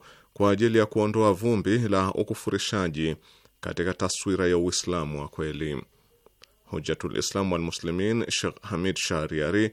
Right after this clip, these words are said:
ambaye yuko safarini Beirut, mji mkuu wa Lebanon, amesema hayo katika mazungumzo yake na ujumbe wa Jumuiya ya Maulama wa Kiislamu nchini Lebanon na Sheikh Ali Khatib,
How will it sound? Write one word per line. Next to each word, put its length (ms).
ambaye 340
yuko 260
safarini 680
Beirut, 580
mji 300
mkuu 320
wa 100
Lebanon, 480
amesema 380
hayo 220
katika 280
mazungumzo 560
yake 380
na 200
ujumbe 600
wa 120
Jumuiya 360
ya 80
Maulama 540
wa 120
Kiislamu 500
nchini 300
Lebanon 540
na 340
Sheikh 300
Ali 400
Khatib, 480